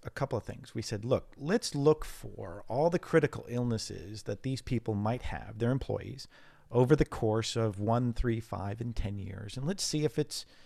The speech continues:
if it's a big amount." And what we found out over the course between five and ten years was that this one employer,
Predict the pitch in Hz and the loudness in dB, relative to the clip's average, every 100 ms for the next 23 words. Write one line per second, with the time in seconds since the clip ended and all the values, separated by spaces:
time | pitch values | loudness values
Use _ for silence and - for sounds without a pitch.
0 | - - - 233 202 135 139 127 160 190 | -16 -6 0 4 4 6 4 4 0 -4
1 | - - - - - - - 117 127 139 | -10 -20 -14 -12 -10 -10 -4 0 0 -2
2 | - 131 131 123 - 135 123 135 165 127 | -2 -2 2 0 4 2 4 4 4 4
3 | 113 107 110 - 120 113 - 113 123 110 | 2 0 -2 2 0 2 -2 -2 0 -2
4 | 101 - 131 127 117 - 120 151 143 110 | -2 -2 0 2 2 2 2 2 0 -2
5 | 110 113 - - - - - _ - 131 | -6 -8 -12 -18 -20 -20 -20 _ -4 0
6 | 117 131 - - - 123 135 117 101 - | 2 0 2 -2 0 2 4 2 0 0
7 | 120 117 107 | 2 4 2